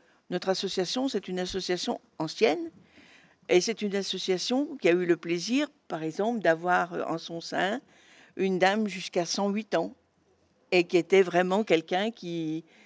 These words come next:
qui appréciait de faire partie de son, son association. On a aussi des, des gens qui nous aident encore et qui ont plus de quatre-vingt-dix ans.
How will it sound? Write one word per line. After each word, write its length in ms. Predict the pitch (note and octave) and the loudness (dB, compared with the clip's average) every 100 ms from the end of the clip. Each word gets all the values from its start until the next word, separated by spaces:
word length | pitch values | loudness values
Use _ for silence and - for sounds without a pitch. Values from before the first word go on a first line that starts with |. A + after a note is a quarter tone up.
| _ - | _ 0
qui 160 | G#3+ | 6
appréciait 540 | G#3+ - G#3 - A3+ B3 | 6 6 0 4 4 4
de 60 | |
faire 120 | - | 0
partie 320 | - F3+ - A3+ | -4 -4 -4 -6
de 60 | |
son, 120 | - | -4
son 440 | G3 F#3+ F#3 - F3+ | -4 -4 -6 -4 -4
association. 720 | F#3 F#3 - F#3 - D3 D#3 _ _ - _ _ _ _ - | -4 -4 0 0 0 -6 -6 _ _ -20 _ _ _ _ -4
On 200 | F3 F#3 | 0 4
a 140 | F#3 | 4
aussi 400 | F#3 F#3 - C4 | 4 2 0 2
des, 180 | G3 F3 | 6 6
des 160 | E3 E3+ | 6 4
gens 220 | F3+ A3 | 2 0
qui 160 | A#3 G#3 | -2 -2
nous 260 | F#3 E3 | -2 4
aident 260 | A3 C4+ G3+ | 4 6 2
encore 600 | F3+ - E3+ F3+ C4 B3 | -2 2 4 4 4 4
et 120 | F3 | 2
qui 120 | - | 2
ont 80 | F3 | -6
plus 160 | - A#3 | -4 -4
de 60 | |
quatre-vingt-dix 640 | - G#3+ G#3+ G3+ G#3 G#3 F3+ | -2 -2 0 -2 -2 2 2
ans. 160 | F3 | 2